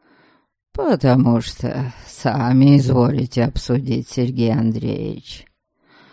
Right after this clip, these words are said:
Хорошая девица, Прасковья Потаповна, по всему хорошая.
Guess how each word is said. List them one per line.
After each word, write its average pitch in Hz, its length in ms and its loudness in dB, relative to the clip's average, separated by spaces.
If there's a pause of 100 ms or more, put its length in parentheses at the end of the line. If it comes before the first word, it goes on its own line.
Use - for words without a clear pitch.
(120)
Хорошая 220 1080 0
девица, 131 800 -2
Прасковья 123 720 0
Потаповна, 123 1040 -6
по 135 140 4
всему 143 640 4
хорошая. 123 1120 -2